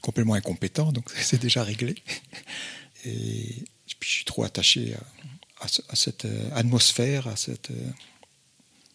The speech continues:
en fait, ce qui est étonnant, quand vous allez dans ces hospitalisations, dans ces hôpitaux qui sont sans moyens, hein, qui sont pas très propres, qui sont démunis complètement, mais finalement, avec toutes ces mamans, ces enfants,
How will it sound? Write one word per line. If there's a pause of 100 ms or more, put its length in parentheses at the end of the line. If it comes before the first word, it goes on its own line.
(340)
en
fait, (200)
ce
qui
est (180)
étonnant,
quand
vous
allez
dans
ces
hospitalisations,
dans
ces
hôpitaux (120)
qui
sont (280)
sans
moyens,
hein, (560)
qui
sont
pas
très (120)
propres, (440)
qui
sont
démunis
complètement, (400)
mais
finalement, (200)
avec
toutes
ces
mamans,
ces
enfants,